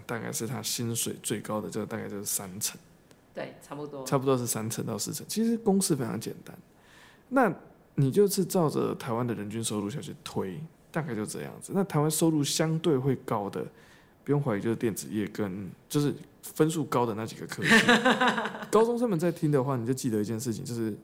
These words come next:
Speaker 1: 你只要有办法去选这些分数高的科系，啊，出来薪水就会相对高一点。但是听我讲哦，那是 average，平均值，不是峰值。我，我其实不鼓励学生当平均。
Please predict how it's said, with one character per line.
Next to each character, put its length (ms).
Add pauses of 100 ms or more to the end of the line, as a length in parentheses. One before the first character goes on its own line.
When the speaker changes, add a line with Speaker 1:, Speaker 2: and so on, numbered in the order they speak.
(340)
Speaker 1:
你 140
只 140
要 120
有 180
办 180
法 100
去 120
选 240
这 100
些 300 (260)
分 140
数 140
高 180
的 80
科 240
系， 200 (520)
啊， 120
出 180
来 80
薪 240
水 120
就 80
会 80
相 160
对 120
高 240
一 60
点。 160
但 120
是 80
听 300
我 100
讲 180
哦， 140
那 120
是 140 (100)
average， 420 (160)
平 200
均 220
值， 180 (760)
不 100
是 160
峰 540
值。 180 (680)
我， 300
我 140
其 160
实 60
不 120
鼓 260
励 100
学 140
生 100
当 140
平 200
均。 140